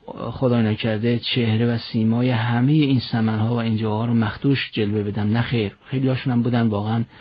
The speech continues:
هنوزم هستن، فعالن در راستای اهداف نظام، منویات شهدا و حضرت امام قدم برمی‌دارن و ولایت مداری خودشون حفظ کردن. اما یه تعدادشون، حالا ولو اندکم باشن، برای ما جای سوال داشت.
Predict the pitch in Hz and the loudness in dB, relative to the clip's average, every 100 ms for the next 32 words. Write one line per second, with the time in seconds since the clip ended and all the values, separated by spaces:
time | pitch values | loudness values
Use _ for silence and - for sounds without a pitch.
0 | - - 120 135 143 139 120 135 - 131 | -20 -4 2 4 6 6 4 2 2 0
1 | 117 117 117 127 127 123 117 110 127 113 | 0 -2 -4 0 2 2 2 0 -2 -4
2 | 110 131 127 127 127 123 104 - 123 131 | -2 0 2 4 2 -2 -4 -2 -2 2
3 | 120 117 123 113 107 101 101 110 117 - | 2 2 0 0 0 0 0 -2 -2 -4
4 | 123 - 123 113 120 123 - - - - | -6 -4 -4 -2 -4 -6 -16 -20 -14 -2
5 | 120 110 123 135 120 120 113 107 113 123 | 0 2 0 0 0 0 0 -2 2 2
6 | 120 117 113 113 107 110 113 127 127 120 | 2 0 -2 -2 -2 -2 0 4 4 4
7 | 117 120 110 113 127 147 156 135 139 - | 2 0 0 -2 -4 -4 -2 -2 -2 -6
8 | 107 104 110 - - 170 208 190 175 208 | -8 -8 -12 -10 2 6 6 6 4 2
9 | - 180 175 190 160 147 143 147 175 202 | 4 4 6 4 4 4 6 6 6 4
10 | 151 143 127 139 117 113 151 160 131 120 | 6 6 6 4 4 4 2 2 2 2
11 | 117 123 147 147 147 - - 151 170 123 | 4 4 6 4 4 2 0 0 2 0
12 | 101 101 - | 0 -4 -8